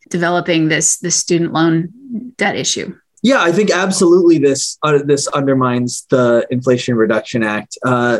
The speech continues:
Speaker 2: that bill produced, uh, you know, we're still waiting on the, the full final score, but something more than, uh, a quarter trillion dollars of deficit reduction,
Speaker 1: Right.
Speaker 2: uh, that would help,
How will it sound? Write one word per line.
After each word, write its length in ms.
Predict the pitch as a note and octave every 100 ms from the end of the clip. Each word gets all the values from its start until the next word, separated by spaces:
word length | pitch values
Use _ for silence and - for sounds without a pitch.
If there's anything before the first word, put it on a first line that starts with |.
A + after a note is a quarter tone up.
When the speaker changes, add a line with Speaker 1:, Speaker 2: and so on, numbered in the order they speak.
| B2
Speaker 2:
that 460 | C3 C3+ D3+ - - _ _
bill 380 | D#3 C#3+ C#3+ C#3+
produced, 680 | - D3 C#3+ C#3+ C#3 - - _ _ _ -
uh, 440 | C3+ C3 B2 A#2+ - -
you 160 | C#3+
know, 120 | A#2 - _ D#3
we're 160 | D#3
still 200 | - F3
waiting 260 | D#3 D#3 C#3+
on 180 | C3+ C3+
the, 200 | B2+ A#2
the 140 | B2+
full 200 | - C3+
final 360 | - B2+ B2 A#2
score, 420 | - C#3+ B2 A2+
but 220 | C3+ B2+
something 640 | F3 F3+ F3+ D#3 C#3+ C3+ _ -
more 380 | C#3+ C#3+ C#3+
than, 480 | B2+ C3 B2+ B2 B2+ _ _ -
uh, 200 | B2+ A#2+
a 60 | -
quarter 260 | E3+ E3
trillion 360 | D#3+ D#3+ D3 C3+
dollars 340 | C3 C3 B2+
of 80 | A#2+
deficit 400 | A#2+ - - -
reduction, 460 | G#2 D#2+ - - G#3+
Speaker 1:
Right. 200 | - B2+ _ _ - -
Speaker 2:
uh, 400 | C3+ C3 B2+ B2 -
that 340 | B2+ B2+ C3
would 520 | C3 C3 C3 B2 B2 - -
help, 400 | C#3 C3 B2+